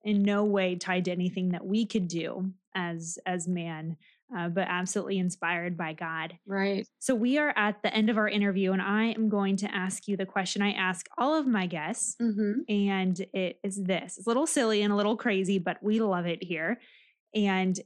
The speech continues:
Speaker 1: it's, if the thirteen-year-old version of you were to meet you now and see what you're doing and see where you've been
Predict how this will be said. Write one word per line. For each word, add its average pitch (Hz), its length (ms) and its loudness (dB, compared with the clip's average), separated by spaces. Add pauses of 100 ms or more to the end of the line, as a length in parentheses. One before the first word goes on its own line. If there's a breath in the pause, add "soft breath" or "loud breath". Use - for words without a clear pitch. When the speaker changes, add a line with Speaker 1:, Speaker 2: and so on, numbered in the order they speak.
Speaker 1:
it's, 202 380 -2
if 214 160 -2 (200)
the 208 120 0
thirteen-year-old 254 1300 0
version 202 360 4
of 180 120 0
you 190 560 2
were 226 200 2
to - 140 0
meet 214 260 2
you 226 160 4
now 175 580 2 (100)
and 185 420 2
see 233 300 0
what 240 220 0
you're 294 100 2
doing 226 760 2 (200)
and 185 360 2
see - 280 0
where 233 140 2
you've 240 320 0
been 175 520 2